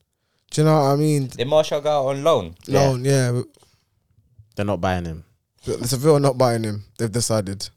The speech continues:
Speaker 1: they're not buying him. Um,
Speaker 2: <laughs> Oh, God.
Speaker 1: do you know what I mean? It's just
Speaker 3: But it's apparently because they're broke, not because of his performances, they said.
Speaker 2: Ah, okay. Oh.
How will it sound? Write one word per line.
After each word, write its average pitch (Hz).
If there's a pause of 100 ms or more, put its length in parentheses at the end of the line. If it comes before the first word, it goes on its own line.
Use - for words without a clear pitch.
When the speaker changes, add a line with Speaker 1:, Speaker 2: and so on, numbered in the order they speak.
(640)
Speaker 1:
they're 120
not 120
buying 98
him. 104 (720)
Um, 101 (720)
Speaker 2:
<laughs> 277 (760)
Oh, 110 (100)
God. 110 (340)
Speaker 1:
do 147
you 156
know 165
what 160
I 180
mean? 185
It's 151
just 190
Speaker 3:
But 139
it's 135
apparently 135
because 107
they're 98
broke, 95 (840)
not 107
because 90 (220)
of 98
his 85
performances, 87
they 82
said. 80 (880)
Speaker 2:
Ah, 92 (420)
okay. 82 (220)
Oh. 90